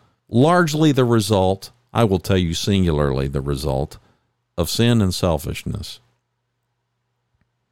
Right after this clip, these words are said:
But this whole "now what" way of thinking is intended to help us focus on only what we can control.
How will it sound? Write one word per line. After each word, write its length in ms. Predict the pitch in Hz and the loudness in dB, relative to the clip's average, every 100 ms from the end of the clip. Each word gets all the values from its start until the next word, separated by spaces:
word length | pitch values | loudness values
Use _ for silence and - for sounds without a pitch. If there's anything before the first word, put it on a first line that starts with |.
| _ _ _ _ _ _ _ _ _ _ _ _ _ _ _ | _ _ _ _ _ _ _ _ _ _ _ _ _ _ _
But 180 | 170 - | -4 0
this 220 | 139 131 | 0 0
whole 440 | - 190 185 156 - _ _ _ _ _ | 2 4 4 2 -4 _ _ _ _ _
"now 320 | 92 107 120 101 | 0 2 2 2
what" 400 | 104 127 147 - | 2 2 0 0
way 260 | 107 113 | 2 4
of 120 | 90 | 2
thinking 420 | - 175 139 95 98 | 2 0 2 2 2
is 140 | 90 | 2
intended 440 | 92 90 107 87 80 | 0 2 0 -2 -2
to 100 | 87 | -2
help 240 | 92 107 | -2 0
us 160 | 90 - | -2 0
focus 460 | 110 113 92 87 | 0 0 0 -2
on 220 | 90 92 92 | 0 0 0
only 300 | 104 110 101 | 0 0 0
what 320 | - 98 - | 0 -2 -2
we 340 | 87 98 107 | 0 2 2
can 320 | 101 - 107 92 | 0 -2 0 0
control. 720 | 92 90 - 110 87 67 | -2 -4 0 0 2 0